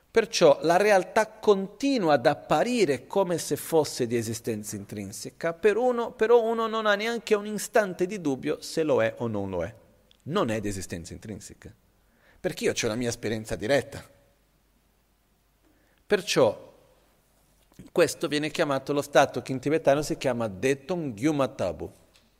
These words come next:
che è la percezione di vuoto d'esistenza intrinseca come un'illusione,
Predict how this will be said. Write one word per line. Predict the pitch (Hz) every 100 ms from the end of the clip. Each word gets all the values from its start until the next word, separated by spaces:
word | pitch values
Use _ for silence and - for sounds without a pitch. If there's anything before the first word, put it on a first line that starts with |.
| _ _ _ _ _ _ _ _ _
che | - 135
è | - 127 160 - - - -
la | 117 120
percezione | 139 123 - 120 - - 180 127 107 98
di | 98
vuoto | 90 160 123 -
d'esistenza | 101 113 120 - 135 110 127
intrinseca | 139 156 127 107 - 127 - 139 - _ _
come | - - 175 170 175 -
un'illusione, | 139 131 127 117 113 92 104 104 98 104